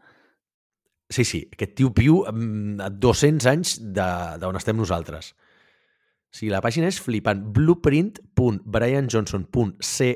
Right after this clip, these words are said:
o, i teniu material per llegir per tota la vida, pràcticament, saps? De, de,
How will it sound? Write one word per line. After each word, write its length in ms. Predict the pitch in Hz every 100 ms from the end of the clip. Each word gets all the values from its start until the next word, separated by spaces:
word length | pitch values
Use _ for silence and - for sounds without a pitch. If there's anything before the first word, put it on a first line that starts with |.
| -
o, 300 | 107 175 - _ _ _ _ _ _ _ _ _ _ _ 120
i 80 |
teniu 280 | 104 98 117
material 420 | 123 120 101 95 -
per 140 | 90
llegir 300 | 90 95 127 - -
per 140 | - - 104 95 87 _ _ _
tota 280 | 160 127 131
la 100 | 104 87
vida, 260 | 85 76 -
pràcticament, 600 | 87 - - 85 80 73
saps? 280 | - 123 -
De, 100 | 101 90 - - - _ -
de, 160 | 110